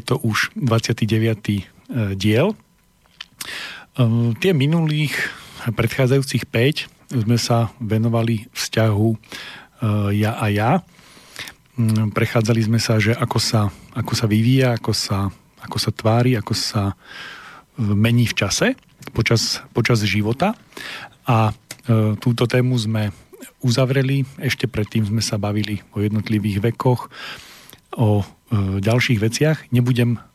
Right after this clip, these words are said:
rekapitulovať, e, všetko. E, chcel by som sa ale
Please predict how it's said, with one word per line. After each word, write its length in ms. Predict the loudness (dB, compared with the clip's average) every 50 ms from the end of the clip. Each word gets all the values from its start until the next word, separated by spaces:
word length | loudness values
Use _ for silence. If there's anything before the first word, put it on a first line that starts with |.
| -2 -2
rekapitulovať, 720 | 0 0 0 -2 -4 -4 0 0 2 2 2 2 0 -2 -6 -10
e, 0 | _ -2 0 0 0 -2
všetko. 480 | -2 -2 -4 -4 -4 -2 -2 -2 -2 -2
E, 20 | _ _ -18 -16 -14 -14 -14 -16 -16 -18 -20 -20 -20 _ -2 0 0 0 0 -2
chcel 160 | -2 -2 0 0
by 80 | 0
som 160 | 0 2 2
sa 240 | 0 2 0 0 2
ale 240 | 2 2 2 2 0